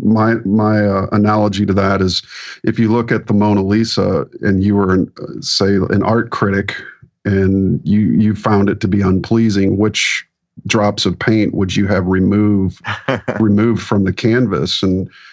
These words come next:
Speaker 1: and that just comes down to sort of an arrogance. And I think it's, a lot of it's due to that new age idea that,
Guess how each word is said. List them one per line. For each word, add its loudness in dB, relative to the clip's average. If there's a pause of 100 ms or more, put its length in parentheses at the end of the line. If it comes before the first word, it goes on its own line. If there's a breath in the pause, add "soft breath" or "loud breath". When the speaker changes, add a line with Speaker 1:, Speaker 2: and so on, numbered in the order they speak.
(280 loud breath)
Speaker 1:
and 2
that -2
just -2
comes 0
down 0
to -2
sort 0
of 0
an 0
arrogance. -2
And 0
I 0
think 0
it's, -2
a -4
lot 2
of 0
it's -2
due 0
to 2
that -2
new 2
age 0
idea 0
that, -2